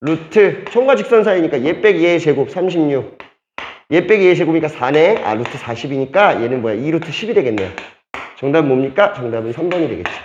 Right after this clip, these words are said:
괜찮죠? 자, 그 다음 넘겨서요. 그 다음 보면 십칠 번인데 이것도 모의고사 문제였죠? 네, 십칠 번 볼게.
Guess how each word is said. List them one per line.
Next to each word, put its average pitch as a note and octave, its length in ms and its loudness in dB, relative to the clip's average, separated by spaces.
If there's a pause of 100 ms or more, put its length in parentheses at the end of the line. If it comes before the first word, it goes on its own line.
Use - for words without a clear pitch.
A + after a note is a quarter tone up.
(1200)
괜찮죠? F3+ 880 2 (2250)
자, C3 340 0
그 C3 60 -2
다음 C3+ 120 2
넘겨서요. D#3 380 2 (2000)
그 F3+ 60 0
다음 B3+ 240 4
보면 F#3+ 280 4
십칠 - 420 2
번인데 G#3+ 340 4
이것도 G#3+ 260 2
모의고사 G#3+ 360 2
문제였죠? D#3+ 680 0
네, G2+ 260 -4
십칠 - 320 -6
번 F#3 140 -2
볼게. C#3+ 760 0